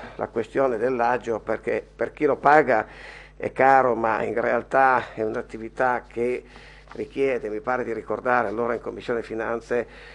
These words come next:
che l'incasso per, eh, sull'agio a fa-, a, onde sostenere le spese di, di, di, del, dell'istituto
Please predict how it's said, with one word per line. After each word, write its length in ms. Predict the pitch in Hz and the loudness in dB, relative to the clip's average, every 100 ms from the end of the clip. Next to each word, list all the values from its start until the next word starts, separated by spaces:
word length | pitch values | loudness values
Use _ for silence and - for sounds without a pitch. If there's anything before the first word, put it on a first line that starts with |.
| - - - | -20 -20 -12
che 400 | - 127 131 131 - - - | -2 0 2 0 -6 -14 -16
l'incasso 1200 | 90 110 117 - 123 127 - - 120 113 - - - - - - - - | -10 -8 -8 -4 0 -2 -4 -4 -2 -2 -8 -20 -20 -20 -20 -20 -20 -4
per, 260 | 117 120 | -2 0
eh, 420 | 117 - 107 104 101 | -2 -2 -2 -2 -4
sull'agio 880 | - 123 104 131 127 110 92 107 87 - | -6 -4 6 8 8 6 2 2 0 0
a 180 | 120 110 | 4 4
fa-, 280 | - 113 - | 4 2 2
a, 240 | 110 107 - - | 0 -2 -4 0
onde 440 | 135 143 127 113 | 4 4 4 0
sostenere 540 | - 117 - 117 135 | 0 -2 0 0 2
le 100 | 117 | 0
spese 680 | 107 - 143 143 107 104 107 | -4 0 2 2 0 -4 -6
di, 300 | 104 113 101 - - - | -8 -10 -12 -16 -20 -20
di, 120 | 82 - - | -20 -20 -20
di, 120 | 104 - - - | -20 -20 -20 -10
del, 280 | 101 98 90 | -8 -8 -10
dell'istituto 840 | 104 107 - 113 190 160 104 107 | -10 -10 -8 2 4 4 2 -6